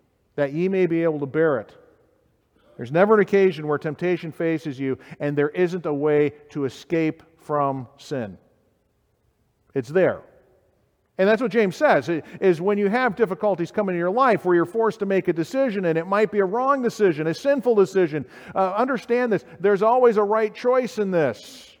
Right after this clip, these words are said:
A right way to react, a right way to respond. But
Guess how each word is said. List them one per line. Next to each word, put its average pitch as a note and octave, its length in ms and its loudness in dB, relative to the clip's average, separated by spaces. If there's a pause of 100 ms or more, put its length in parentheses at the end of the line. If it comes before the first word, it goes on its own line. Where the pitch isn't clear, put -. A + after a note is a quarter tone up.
(1800)
A C#3+ 60 -6
right G#3+ 300 0
way A3+ 140 2
to G#3 80 2
react, G3+ 480 0
a E3+ 60 -2
right G#3 260 2
way G#3 160 2
to F3+ 60 2
respond. E3+ 760 -2 (800)
But F#3+ 240 2